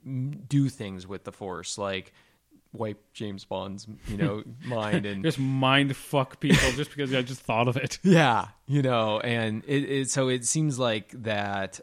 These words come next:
Speaker 1: um, there's, there's definitely a change there from being able to have intuition and some,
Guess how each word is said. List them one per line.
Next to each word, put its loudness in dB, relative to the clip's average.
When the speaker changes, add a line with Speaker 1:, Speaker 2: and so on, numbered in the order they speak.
Speaker 1:
um, -4
there's, -4
there's -4
definitely -6
a -6
change -6
there -6
from -4
being -2
able -4
to -6
have -6
intuition -8
and -8
some, -6